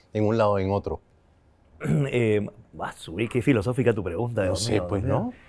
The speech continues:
Speaker 2: Bueno, la actuación en realidad lo que me ha dado es más, mayor campo de expresión.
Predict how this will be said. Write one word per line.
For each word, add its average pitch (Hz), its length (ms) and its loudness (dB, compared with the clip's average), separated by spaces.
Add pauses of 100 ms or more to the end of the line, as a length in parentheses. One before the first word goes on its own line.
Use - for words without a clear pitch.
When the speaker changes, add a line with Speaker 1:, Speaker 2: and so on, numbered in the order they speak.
(500)
Speaker 2:
Bueno, 143 260 6
la 139 60 8
actuación 254 340 4
en 302 80 2
realidad 170 320 8
lo 233 80 6
que 135 100 4
me 120 100 4
ha 156 60 6
dado 175 320 6
es 147 320 2
más, 151 460 4 (200)
mayor 131 680 6
campo 160 400 4
de 113 60 4
expresión. 104 600 -4